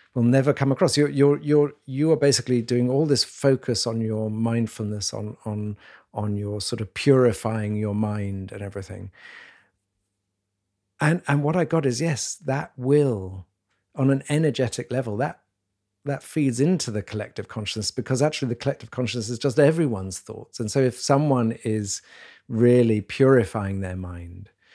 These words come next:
that is going to have a positive impact on the collective consciousness. And, and it, it just made me realize that actually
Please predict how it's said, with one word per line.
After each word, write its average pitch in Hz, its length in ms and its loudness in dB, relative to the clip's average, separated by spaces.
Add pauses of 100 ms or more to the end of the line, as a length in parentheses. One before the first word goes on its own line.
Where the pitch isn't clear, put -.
(500)
that 160 220 2
is 135 140 -2
going 185 220 0
to 107 100 -6
have 107 420 -8 (120)
a 117 40 -4
positive 107 560 -6
impact 113 540 -12 (100)
on 104 220 -6
the - 80 -10
collective - 440 -16
consciousness. 110 600 -6
And, 135 120 2
and 147 200 0
it, 156 140 -6 (180)
it 139 60 -8
just 165 220 -2
made 143 160 4
me 131 160 4
realize 120 440 4
that 107 140 -4
actually 107 400 -6